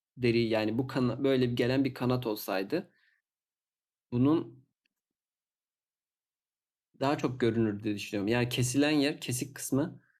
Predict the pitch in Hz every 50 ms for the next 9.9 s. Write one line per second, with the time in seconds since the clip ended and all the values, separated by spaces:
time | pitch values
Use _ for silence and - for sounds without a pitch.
0 | _ _ _ _ - 127 131 123 123 - 123 123 - - 120 113 110 113 110 110
1 | 101 - 104 92 - - - - 131 131 127 131 123 123 123 117 107 110 117 117
2 | 151 165 - - - - - - - - - - - - - - - - 135 131
3 | 127 120 123 - 135 139 147 - - - 120 117 123 127 123 120 120 113 107 104
4 | 107 104 101 - - 120 - 175 - - - - - _ _ _ _ - 131 127
5 | 123 - 127 127 127 139 135 127 123 117 107 117 113 110 107 107 - 104 104 104
6 | - 107 107 117 120 123 127 143 143 143 135 139 131 - - 151 156 151 139 127
7 | 120 123 143 151 - - - 143 135 139 135 - 165 135 117 113 113 123 127 131
8 | 131 117 110 104 104 104 101 98 - - - - 104 98 - - - - 107 98
9 | 98 - - - 117 - 117 113 110 127 131 127 117 123 - 170 180 180